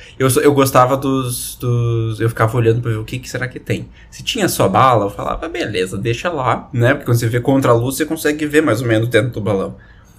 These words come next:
Se eu via que tinha, assim, uns brinquedinhos, né? Que geralmente tinha uns carrinhos, umas coisinhas junto ali, assim, que às vezes colocavam, umas, uma misturada.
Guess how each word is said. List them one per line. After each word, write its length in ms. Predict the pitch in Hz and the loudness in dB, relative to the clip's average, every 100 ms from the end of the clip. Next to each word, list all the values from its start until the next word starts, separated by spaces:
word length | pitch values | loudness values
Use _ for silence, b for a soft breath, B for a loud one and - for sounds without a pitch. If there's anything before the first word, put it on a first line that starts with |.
| b | b
Se 240 | - - | -6 0
eu 120 | 185 | 2
via 240 | 190 131 123 | 2 -2 -4
que 140 | 117 | -6
tinha, 300 | 117 123 107 | -4 -2 -2
assim, 360 | 104 110 92 - - - - | -2 -4 -6 -8 -20 -20 -8
uns 120 | 110 | -6
brinquedinhos, 960 | 107 113 104 95 104 113 131 127 104 95 | -4 -4 -2 -4 -2 0 0 0 0 -2
né? 400 | 95 107 107 98 95 | 0 0 0 -4 -8
Que 80 | 107 | -2
geralmente 380 | 113 120 117 | 0 2 -2
tinha 200 | 127 151 | -4 -2
uns 80 | 131 | -2
carrinhos, 720 | - 113 123 110 135 127 101 | -2 -2 0 2 2 2 0
umas 140 | 98 101 | -2 -4
coisinhas 480 | - 101 117 117 113 | -4 -2 0 2 2
junto 400 | 113 117 127 117 | 2 0 0 -2
ali, 260 | 98 110 | -2 0
assim, 240 | 110 - 110 | -2 -4 -4
que 80 | |
às 80 | 104 | -4
vezes 280 | 101 104 101 | -4 -6 -6
colocavam, 760 | - 98 95 98 117 127 113 92 | -6 -6 -4 -2 2 2 0 -6
umas, 300 | 92 90 - B 113 B | -10 -12 -6 B -6 B
uma 140 | - 107 | -4 -2
misturada. 800 | 104 101 113 98 117 151 - | -2 -2 0 2 4 2 -2